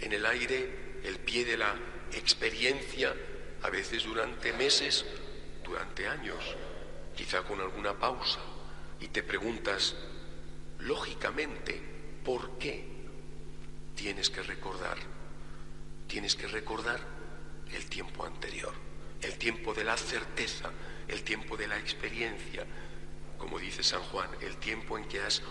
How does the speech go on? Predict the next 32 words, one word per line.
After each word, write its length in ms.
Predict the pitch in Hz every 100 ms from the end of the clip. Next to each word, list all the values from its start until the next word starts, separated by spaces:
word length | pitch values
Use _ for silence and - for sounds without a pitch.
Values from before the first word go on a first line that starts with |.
| -
conocido 760 | - 127 131 120 - 135 90 80 - - - - - -
el 140 | 90
amor 260 | 80 85 80
de 100 | 80
Dios, 320 | 80 76 - - - -
has 220 | - - - - - -
tocado 480 | 120 - 143 117 - - - -
el 140 | 90
amor 240 | 80 87
de 100 | 85 85
Dios. 260 | 82 82 - - - - - -
Después 540 | - - 127 156 - - - - - - - -
vendrá 360 | 120 117 151
de 100 | 170
nuevo 340 | 139 139 120 101
ese 220 | 98 98
tiempo, 500 | 98 95 87 - 90 - - - - - - - - - -
el 180 | - -
tiempo 380 | - 131 143 127
de 120 | 127
la 140 | 117 117
duda, 380 | 135 110 87 85 - - - - -
el 140 | - -
tiempo 320 | 131 139 139
en 60 |
el 80 | 131
que 80 | -
estás 260 | - 131 143
apoyándote 720 | - 123 139 165 143 127 123
en 80 |
la 100 | 117
fe 260 | 107 -